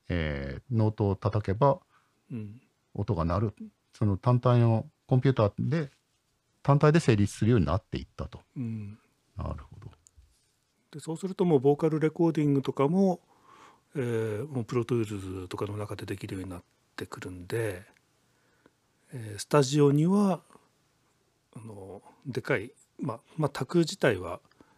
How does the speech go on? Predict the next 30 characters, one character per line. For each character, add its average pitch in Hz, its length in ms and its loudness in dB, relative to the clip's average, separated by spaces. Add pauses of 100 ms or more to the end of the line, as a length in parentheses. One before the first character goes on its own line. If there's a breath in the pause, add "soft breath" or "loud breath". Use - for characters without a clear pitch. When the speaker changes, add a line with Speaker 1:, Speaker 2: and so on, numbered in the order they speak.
Speaker 2:
え 110 100 -4
ー、 - 40 -6
ミ 107 80 -6
キ - 60 -12
サ 156 100 4
ー - 20 8
自 143 140 0
体 110 180 -6
と - 80 -14
か - 140 -20
は 92 220 -18 (260)
あ - 80 -4
る 104 80 -16
と 101 100 -8
思 92 100 -10
い 90 40 -12
ま 87 100 -16
す - 80 -12
け - 100 -20
れ - 60 -12
ど 127 60 -20
も、 135 60 -20 (400)
あ 101 80 -12
り 92 80 -12
ま 98 80 -10
す - 100 -14
け 98 80 -10
れ 95 60 -14
ど 92 100 -14
も、 87 160 -16